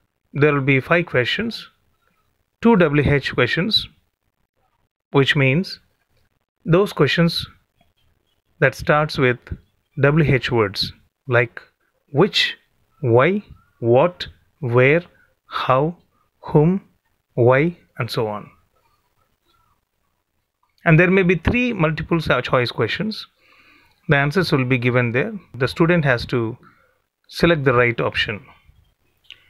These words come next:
Six to eight questions, three questions are taken from a poem. All are multiple choice questions. This is B reading. And then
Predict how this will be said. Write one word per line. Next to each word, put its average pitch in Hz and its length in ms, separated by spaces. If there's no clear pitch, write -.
Six - 400
to 240 240
eight 180 240
questions, 135 580
three 220 180
questions 160 420
are 135 80
taken 131 340
from 120 560
a 117 80
poem. 143 460
All 170 220
are 151 140
multiple 131 380
choice 120 280
questions. - 560
This 170 260
is 180 220
B 156 280
reading. 156 420
And 160 220
then 214 320